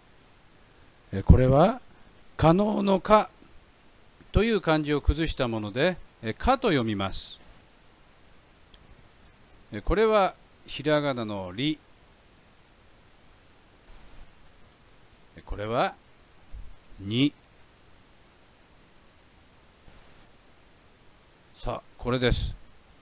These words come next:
えー、ひらがなのちのようにも見えますし、漢字の七というものに見えますが、えー、他の字です。線が多いですから、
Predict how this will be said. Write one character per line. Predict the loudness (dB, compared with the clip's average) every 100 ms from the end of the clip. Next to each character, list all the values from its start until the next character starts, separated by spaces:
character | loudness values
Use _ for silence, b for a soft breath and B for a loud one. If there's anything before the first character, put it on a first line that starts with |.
| -20 -20 -14
え | -2 0 2 0 -2 -4 -4 -6 -6 -6
ー、 |
ひ | -2
ら | 0
が | 0
な | 0
の | 0
ち | -2 -2
の | -2 0
よ | 0 2
う | 0
に | -2
も | -4
見 | -4 -2
え | -2
ま | -2 -4
す | -6 -10
し、 | -10 -10
漢 | -6 -4 -2 -2
字 | -2
の | -2
七 | -2 -2 0 -2
と | -2 -4
い | -4 -6
う |
も | -8 -6
の | -4
に | -4
見 | -4 -6
え | -6
ま | -6 -8
す | -10 -8
が、 | -6 -6 -10 b b b b b -20 -16
え | -8 -6 -6 -6
ー、 | -8
他 | -8 -4
の | -2 -4
字 | -4
で | -4
す。 | -6 -12 -18 -20 -20 -20 -20 -20 b b b b b -20 -20 -20 -20 -20 -20 -20 -10
線 | 0 0 0
が | -2
多 | -2 -2
い |
で | -4
す | -10
か | -10
ら、 | -4 -2 -2 -4